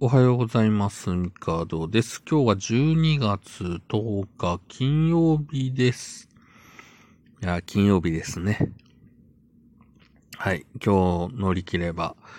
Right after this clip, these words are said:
お休みの方も多いんじゃないでしょうか。まあ、僕も今日一日ね、行けば、はい。明日、明後日と、ね、まあ、土日が休みなので、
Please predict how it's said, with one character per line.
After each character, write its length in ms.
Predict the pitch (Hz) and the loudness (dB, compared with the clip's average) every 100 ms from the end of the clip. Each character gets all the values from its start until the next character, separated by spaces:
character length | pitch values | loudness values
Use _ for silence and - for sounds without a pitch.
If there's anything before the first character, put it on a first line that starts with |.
| - - - - | -20 -20 -12 -2
お 80 | 92 | 0
休 260 | 85 - | 0 -2
み 420 | 82 82 82 80 | -4 -4 -4 -6
の 160 | 80 80 | -6 -6
方 240 | - - | -6 -6
も 340 | 80 78 90 87 | -8 -8 -6 -6
多 100 | 82 | -6
い 220 | 82 78 | -6 -8
ん 120 | 82 | -8
じ 100 | 82 | -8
ゃ 60 | 85 | -6
な 120 | 85 | -2
い 60 | 101 | -2
で 120 | 98 | -2
し 100 | 101 | -4
ょ 60 | |
う 20 | 90 | -8
か。 180 | 131 - _ _ _ _ _ - | -10 -14 _ _ _ _ _ -4
ま 160 | 104 | 0
あ、 100 | - | 2
僕 240 | 104 92 98 | 0 0 -4
も 220 | 85 - - - - | -8 -10 -20 -20 -12
今 140 | - 85 | -6 -6
日 60 | |
一 180 | 82 87 | -6 -8
日 240 | 85 - 85 | -8 -8 -8
ね、 160 | 92 - - | -8 -10 -14
行 100 | - | -12
け 140 | 85 | -8
ば、 220 | 82 73 - _ _ _ - | -8 -8 -12 _ _ _ -12
は 200 | 87 82 | -10 -10
い。 100 | - _ _ _ _ _ 92 | -14 _ _ _ _ _ -10
明 60 | |
日、 440 | 92 - 87 - - | -8 -8 -8 -8 -10
明 80 | 87 | -12
後 180 | - - | -12 -12
日 120 | - - | -14 -14
と、 180 | - - _ _ - - - _ _ | -14 -16 _ _ -20 -20 -20 _ _
ね、 180 | - 104 - - | -2 -2 -2 -6
ま 80 | 92 | -4
あ、 20 | |
土 160 | 87 90 | -2 0
日 260 | 92 - | -2 -4
が 120 | 82 82 | -8 -8
休 260 | 82 - | -10 -10
み 80 | 85 | -10
な 140 | 82 | -10
の 140 | 82 80 | -10 -10
で、 180 | - | -12